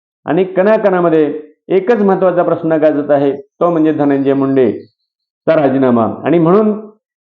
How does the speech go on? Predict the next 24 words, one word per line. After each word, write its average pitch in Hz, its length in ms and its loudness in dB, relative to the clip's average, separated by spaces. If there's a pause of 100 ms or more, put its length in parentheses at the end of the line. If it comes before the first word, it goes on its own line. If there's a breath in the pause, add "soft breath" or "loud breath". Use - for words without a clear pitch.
(260)
आमच्या 165 360 0
या 202 120 2
वृत्तनिवेदनातून 202 800 0
एवढंच 214 280 2
आम्हालाही 190 420 2
वाटतंय 143 420 -2
की - 360 -12
धनंजय 185 480 -2
मुंडेंनी 175 380 0
नैतिक 170 440 0
जबाबदारी 147 440 2
स्वीकारून 135 580 -2 (340)
राजीनामा 151 540 0
द्यावा. 185 600 0
निश्चित 160 320 -4
त्यांचं 175 340 -2
नेतृत्व 160 440 0
याच्याही 151 580 2
पेक्षा 175 300 -2
कणखर, 170 540 -2 (340)
मजबूत 165 500 0
आणि 165 200 0
अभ्यासूपणे 156 760 0 (440)
निवडून, 185 440 2